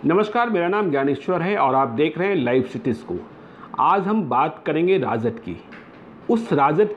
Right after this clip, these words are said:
की जिसके सुप्रीमो लालू प्रसाद रहे हैं या यूँ कहें कि हैं, लेकिन वे जेल में हैं,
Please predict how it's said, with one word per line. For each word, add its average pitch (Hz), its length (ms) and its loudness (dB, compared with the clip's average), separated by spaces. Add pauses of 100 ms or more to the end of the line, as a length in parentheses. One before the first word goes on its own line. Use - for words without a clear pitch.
की 123 160 -6 (1300)
जिसके 214 560 0 (340)
सुप्रीमो 180 480 4
लालू 139 400 2
प्रसाद 135 520 -2
रहे 117 300 2
हैं 120 340 -4 (680)
या 185 160 4
यूँ 202 260 -2
कहें 170 340 -2
कि 202 220 -2 (240)
हैं, 135 320 -2 (760)
लेकिन 170 520 2 (600)
वे 180 360 2
जेल 156 220 4
में 113 200 -2
हैं, 98 260 -14